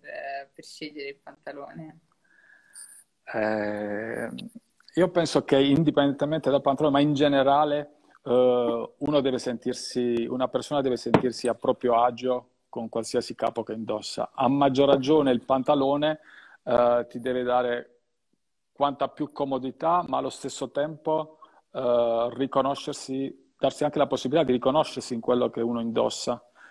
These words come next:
Speaker 2: Eh, il-, noi abbiamo un'offerta di pantaloni molto vasta, quindi partiamo dalla parte classica fino ad una parte fashion. Quindi in questo momento io personalmente preferisco la nostra parte fashion alla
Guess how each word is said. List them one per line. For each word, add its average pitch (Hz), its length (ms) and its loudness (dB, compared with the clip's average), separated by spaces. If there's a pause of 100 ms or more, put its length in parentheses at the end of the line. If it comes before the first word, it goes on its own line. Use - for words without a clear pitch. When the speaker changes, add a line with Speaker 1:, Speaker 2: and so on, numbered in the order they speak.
(160)
Speaker 2:
Eh, 123 1120 0 (640)
il-, 147 240 -2
noi 175 140 6
abbiamo 147 280 4
un'offerta 139 420 0
di 143 80 0
pantaloni 143 460 -2
molto 120 280 -2
vasta, 117 460 -4 (320)
quindi 131 280 0
partiamo 131 480 2
dalla 131 180 4
parte 143 320 -2
classica 151 560 0
fino 135 180 -6
ad 127 80 -4
una 120 180 -6
parte 123 300 -8
fashion. 120 500 -10 (220)
Quindi 123 600 -2
in 131 60 0
questo 143 260 0
momento 151 540 2
io 139 160 2
personalmente 139 760 0
preferisco 131 480 -2
la 131 120 4
nostra 131 260 -2
parte 127 320 0
fashion 139 380 -2
alla 120 200 0